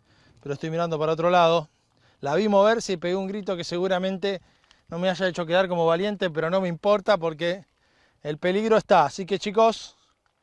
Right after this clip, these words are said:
no vinimos acá a exponernos en nada, así que nos vamos, ¿les parece? Eh, mirando para afuera. A esto escapan las víboras. Ah. Bueno,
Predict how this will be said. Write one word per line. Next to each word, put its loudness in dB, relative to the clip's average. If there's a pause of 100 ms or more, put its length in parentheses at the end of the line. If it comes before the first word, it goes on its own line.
(600)
no 0
vinimos 2
acá 4
a 6
exponernos 0
en -6
nada, 6
así -6
que 0
nos 0
vamos, 6
¿les -2
parece? -2 (360)
Eh, 0
mirando 2
para 4
afuera. 4 (760)
A 2
esto 0
escapan 2 (100)
las -2
víboras. 0 (1300)
Ah. 0 (1900)
Bueno, 4